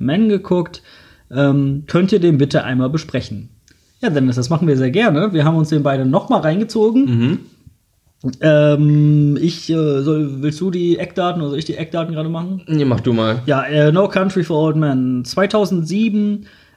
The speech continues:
Speaker 1: äh, Regie haben geführt die anderen beiden weltberühmten Cinebrüder, die, äh, Coen-Brüder.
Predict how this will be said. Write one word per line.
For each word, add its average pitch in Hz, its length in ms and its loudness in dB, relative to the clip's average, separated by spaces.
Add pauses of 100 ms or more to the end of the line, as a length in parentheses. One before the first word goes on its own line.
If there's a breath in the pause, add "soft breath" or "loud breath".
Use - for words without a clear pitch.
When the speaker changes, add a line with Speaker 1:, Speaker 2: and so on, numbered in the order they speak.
Speaker 1:
äh, 143 80 -4
Regie 151 600 2
haben 185 360 0
geführt 190 480 0
die 160 420 -2
anderen 269 420 2
beiden 127 380 0
weltberühmten 127 600 0
Cinebrüder, 135 680 -2
die, 143 240 -2
äh, 135 220 -4
Coen-Brüder. 127 920 0